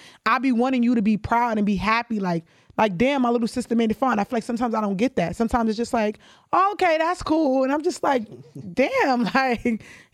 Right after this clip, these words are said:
you're not happy for this?" Like, even when I got my car, I was like, "Yo, I got a car, I got a license." And you was like, "Oh, okay, that's cool." And I'm just like, "What?"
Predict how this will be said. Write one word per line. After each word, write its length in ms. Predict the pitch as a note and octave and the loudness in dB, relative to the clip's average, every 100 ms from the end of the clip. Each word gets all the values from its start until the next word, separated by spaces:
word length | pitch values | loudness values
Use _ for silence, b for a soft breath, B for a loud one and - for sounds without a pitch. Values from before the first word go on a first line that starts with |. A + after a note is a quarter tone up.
| _ | _
you're 160 | C#4+ G4+ | 2 4
not 160 | F4+ | 2
happy 280 | D#4 F4 E4+ | 2 0 -2
for 120 | D4 | 0
this?" 120 | F4 D#4 | 0 2
Like, 120 | D4 | 2
even 160 | F4+ G#4+ | 2 2
when 100 | F4 | 0
I 60 | D#4 | 2
got 180 | E4 | 0
my 120 | D#4 B3+ | 0 0
car, 300 | F#4+ F4+ E4+ | 0 2 0
I 40 | |
was 140 | D#4 | 0
like, 120 | G#3 A3 | -2 0
"Yo, 60 | G#4+ B3+ | 2 0
I 120 | D#4+ | 0
got 140 | G#4 | -2
a 40 | C4 | -2
car, 200 | F4 F#4 | 0 0
I 40 | G4 | -2
got 140 | C4+ | -2
a 60 | A#3+ | 0
license." 420 | E4 G4+ F4 D4 | 0 0 -2 0
And 60 | D#4 | -2
you 100 | F#4+ | -2
was 120 | F4+ | 0
like, 340 | F4 E4+ D#4+ b b b b b b _ | 0 0 -4 b b b b b b _
"Oh, 260 | E4 F4 G4+ | -2 0 -2
okay, 280 | - E4 D#4+ | 0 2 2
that's 260 | E4 F4 | 0 -2
cool." 260 | - C4 B3 | 0 2 2
And 80 | D4+ | 0
I'm 100 | E4+ | 0
just 260 | F#4 - | 0 2
like, 420 | D#4 D4+ B3 A#3+ - _ _ _ | 2 2 0 -4 -14 _ _ _
"What?" 200 | A3+ D#4 | 0 2